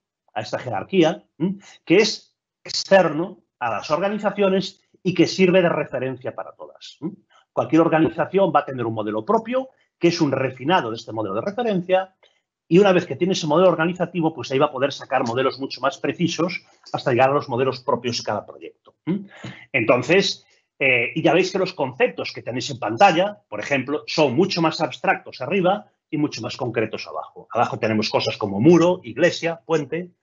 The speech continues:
En el nivel medio tenemos construcción, estructura, que ya son conceptos más abstractos. Y en el modelo de referencia, pues seguramente habría conceptos mucho más abstractos.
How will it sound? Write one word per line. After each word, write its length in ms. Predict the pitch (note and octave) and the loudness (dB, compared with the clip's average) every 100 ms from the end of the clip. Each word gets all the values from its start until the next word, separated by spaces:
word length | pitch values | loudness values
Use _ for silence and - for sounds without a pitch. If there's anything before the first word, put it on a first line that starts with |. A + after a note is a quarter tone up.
| _ _ _ | _ _ _
En 120 | - A#2 | -8 -2
el 60 | |
nivel 220 | A2+ C3 | 2 2
medio 280 | C#3 C3+ A#2+ | 4 2 0
tenemos 320 | B2+ B2+ A2 | -2 -4 -4
construcción, 880 | - A#2 - F#2 - F3 E3+ E3+ F3 | -8 -12 -12 -16 0 4 4 2 -4
estructura, 920 | - - A#2 F#2+ - E3+ C3 D3 E3+ _ | -16 -16 -14 -16 -2 2 4 2 -4 _
que 120 | F#2 | -10
ya 60 | G2+ | -8
son 160 | - | -6
conceptos 440 | G#2+ G#2 B2 - - | -6 -2 -4 -4 -12
más 180 | E2+ F#2+ | -12 -12
abstractos. 680 | - E3+ - D#3+ - - _ - _ | 0 0 0 -4 -8 -12 _ -20 _
Y 40 | G3+ | 2
en 80 | A#3 | 4
el 20 | |
modelo 200 | D3 C3+ | 6 6
de 60 | |
referencia, 500 | E3+ F#3+ D3 C3+ G3 | 4 2 0 -2 -6
pues 140 | G3 - | -8 -8
seguramente 400 | G#2+ A#2 B2 B2+ | -6 -6 -2 0
habría 220 | B2+ C3 C3 - | 2 0 -2 -8
conceptos 440 | B2+ C#3 A#2+ B2+ | -4 -4 -4 -4
mucho 300 | B2+ C#3+ A2+ | -2 -2 -2
más 180 | G2 - | -10 -10
abstractos. 800 | F2 - - _ _ - - | -14 -14 -20 _ _ -20 -20